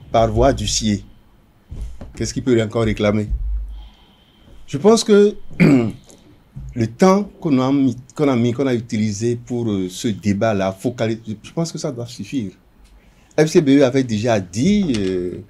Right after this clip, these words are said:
au lendemain de l'intervention, selon nous, maladroite, du président du parti Les Démocrates, euh, insinuant que F C B E ne serait pas de l'opposition.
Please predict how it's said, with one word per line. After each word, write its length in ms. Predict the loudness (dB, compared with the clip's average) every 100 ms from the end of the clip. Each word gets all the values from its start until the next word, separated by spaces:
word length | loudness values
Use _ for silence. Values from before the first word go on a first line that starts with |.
| _ _ -2
au 100 | 2
lendemain 640 | 4 4 4 4 6 4
de 360 | 2 2 2 2
l'intervention, 960 | 0 -2 -2 -2 -2 -6 -6 -4 -4 -6 -14 -14
selon 300 | -6 -2 0
nous, 260 | 0 -2 -6 -10 -6
maladroite, 680 | -2 -2 0 -2 -2 -18 -18 -14 -14 -14 -20 -10
du 260 | -4 -2 -4
président 640 | 0 -2 -2 -4 -2 -4
du 240 | -4 -6
parti 400 | -6 -8 -8 -8
Les 140 | -6 -4
Démocrates, 600 | -6 -6 -6 -6 -6 -8
euh, 240 | -8 -8 -12 -18 -18 -16 -18 -6
insinuant 560 | -4 -2 -2 0 0 -2
que 340 | -2 -2 0
F 80 | -4
C 140 | -4 -2
B 80 |
E 160 | 0 0
ne 100 | -2
serait 280 | -2 -2 -2
pas 200 | -2 -4
de 100 | -6
l'opposition. 600 | -8 -10 -10 -8 -8